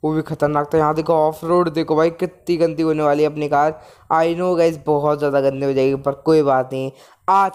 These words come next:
तो गाइस हम जा कर ही रहेंगे उस लोकेशन पे and मज़ा आएगा बहुत ज़्यादा। तो यहाँ पर देखो कार की स्पीड भी नहीं बन पा रही। ओ,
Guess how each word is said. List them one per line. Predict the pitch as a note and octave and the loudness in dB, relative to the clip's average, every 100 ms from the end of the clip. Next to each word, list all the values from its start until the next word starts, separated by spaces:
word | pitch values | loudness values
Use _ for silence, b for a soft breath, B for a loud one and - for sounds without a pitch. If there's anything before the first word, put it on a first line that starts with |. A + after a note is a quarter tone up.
| - | -8
तो | |
गाइस | E3+ D#3 D#3+ | -6 -6 -6
हम | D#3+ D3 | -12 -10
जा | C#3+ C#3 C#3+ | -2 0 0
कर | C#3+ C#3+ | -6 -6
ही | C#3+ | -4
रहेंगे | C#3 C3 B2+ | -4 -4 -8
उस | B2+ C3+ | -10 -12
लोकेशन | B2+ C3 C3+ B2+ | -10 -8 -8 -2
पे | B2+ B2+ - B B - | 0 0 -2 B B -10
and | B2+ A#2+ A#2 B2+ D3 | -6 -6 -6 -6 -6
मज़ा | C#3 C#3 | -2 0
आएगा | A#2+ A#2 | 0 -2
बहुत | A#2 B2 | -4 -6
ज़्यादा। | A#2 A#2 A#2 - B B | -6 -4 -4 -6 B B
तो | - | -2
यहाँ | E3 | 0
पर | E3+ | 0
देखो | F3+ F#3 | 0 0
कार | F#3+ F3+ E3+ | 0 0 0
की | F3 | -6
स्पीड | F#3 _ G#3 A3+ A3+ | -10 _ -2 0 0
भी | G#3+ A#3 | 0 0
नहीं | A#3 | 0
बन | A3+ A3+ | 0 0
पा | A3+ A3+ | 0 0
रही। | A#3 | 0
ओ, | A3+ D#4 D#4 | 0 2 0